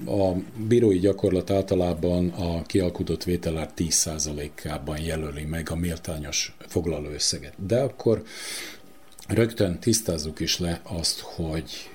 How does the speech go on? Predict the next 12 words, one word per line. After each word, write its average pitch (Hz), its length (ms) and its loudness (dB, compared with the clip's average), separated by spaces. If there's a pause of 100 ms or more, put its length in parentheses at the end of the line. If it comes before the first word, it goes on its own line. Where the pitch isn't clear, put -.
jogilag 87 520 0
mit 85 280 -2
jelent, 110 420 2
és 90 140 0
főleg 82 280 -2
azt, 85 180 0
hogy 85 140 -2
mit 87 180 -2
nem 98 180 4
jelent 69 420 -6
a 80 80 -6 (200)
foglaló, 104 580 4